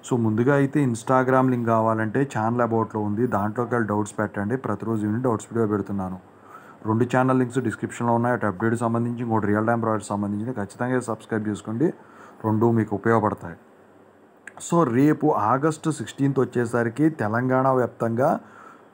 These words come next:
అన్ని యూనివర్సిటీలు, అన్ని యూనివర్సిటీలు, ఓయూ కానీ, జేఎన్టీయూ కానీ, ఇక అన్ని యూనివర్సిటీలు బంద్ అనమాట. బంద్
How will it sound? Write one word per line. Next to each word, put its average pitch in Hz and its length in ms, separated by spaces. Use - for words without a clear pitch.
అన్ని 143 320
యూనివర్సిటీలు, 123 800
అన్ని 135 240
యూనివర్సిటీలు, 117 600
ఓయూ 113 240
కానీ, 120 280
జేఎన్టీయూ 110 640
కానీ, 123 220
ఇక 117 100
అన్ని 131 340
యూనివర్సిటీలు 123 600
బంద్ 120 280
అనమాట. 104 380
బంద్ 120 200